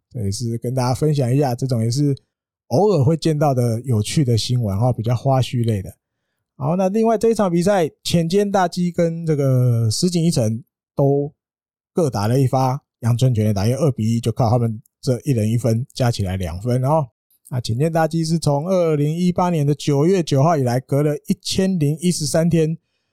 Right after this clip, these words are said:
终于又打了一个全垒打。哦，那石井一成不止这个全垒打，还有第三局他先打了一个相隔二十五打席的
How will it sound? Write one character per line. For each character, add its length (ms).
终 240
于 60
又 100
打 200
了 80
一 20
个 80
全 160
垒 100
打。 280
哦， 160
那 420
石 260
井 220
一 100
成 800
不 100
止 140
这 100
个 100
全 200
垒 80
打， 120
还 80
有 120
第 100
三 360
局 280
他 240
先 220
打 180
了 100
一 120
个 160
相 380
隔 340
二 80
十 180
五 160
打 220
席 260
的 480